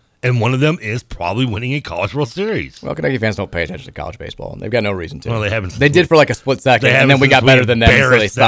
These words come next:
Speaker 2: stopped.
Speaker 1: in
Speaker 2: Yeah.
Speaker 1: the, uh, in the whatever the tournament was, regional or whatever.
Speaker 2: Super regional. The
Speaker 1: Super
Speaker 2: only time they've been to a super regional. Congrats. You came here, you got your ass waxed, and that was it.
Speaker 1: Their best player did play in that game, though.
Speaker 2: They, they did.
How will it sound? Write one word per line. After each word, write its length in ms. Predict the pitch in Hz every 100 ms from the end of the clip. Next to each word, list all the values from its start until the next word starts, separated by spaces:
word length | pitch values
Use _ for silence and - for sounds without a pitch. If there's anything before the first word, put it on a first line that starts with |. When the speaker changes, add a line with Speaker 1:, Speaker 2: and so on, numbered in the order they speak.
| 107
Speaker 2:
stopped. 40 | 120
Speaker 1:
in 60 |
Speaker 2:
Yeah. 180 | 113 110
Speaker 1:
the, 80 | 107 104 101 98
uh, 40 |
in 80 | 104
the 120 | 98
whatever 400 | 101 117 110 101
the 60 | 90
tournament 360 | - 101 101
was, 180 | 87 90
regional 400 | 82 107 87 92
or 160 | 90 85
whatever. 220 | 87 123
Speaker 2:
Super 100 | 87
regional. 300 | 98 92 95
The 120 | 101
Speaker 1:
Super 120 | 151 175
Speaker 2:
only 140 | 175
time 180 | 151 151
they've 160 | 139
been 140 | 127 135
to 80 | 117
a 40 |
super 240 | 120 107
regional. 320 | 104 104 107 104
Congrats. 460 | 123 147 110 -
You 80 | 107
came 220 | 123 123
here, 100 | 131
you 60 | 139
got 160 | 123 110
your 80 |
ass 240 | 113 120 117
waxed, 400 | 127 131 - _
and 100 | 101
that 80 | 113
was 100 | 120
it. 240 | 143 - _
Speaker 1:
Their 120 | 104
best 200 | 117 107
player 160 | - 101
did 160 | 90 135
play 160 | 107
in 60 | 127
that 120 | 71
game, 200 | 69 67
though. 180 | 71 85 _ _ _ -
Speaker 2:
They, 100 | 90 -
they 200 | 95 95
did. 240 | 156 107